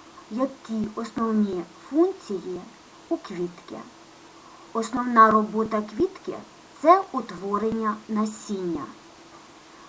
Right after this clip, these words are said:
Саме насіння дасть можливість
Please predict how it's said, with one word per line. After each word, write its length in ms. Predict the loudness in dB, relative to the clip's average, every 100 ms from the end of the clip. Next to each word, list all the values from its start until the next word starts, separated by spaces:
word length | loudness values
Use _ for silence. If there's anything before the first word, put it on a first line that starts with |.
| -20 -20 -20 -20 -20 -20 -20 -20 -20 -20 -20 -16 8
Саме 280 | 10 12 12
насіння 720 | 10 8 2 4 6 6 2 -2 -16 -4
дасть 360 | 2 2 2 -2
можливість 840 | -2 0 0 4 4 2 -2 -8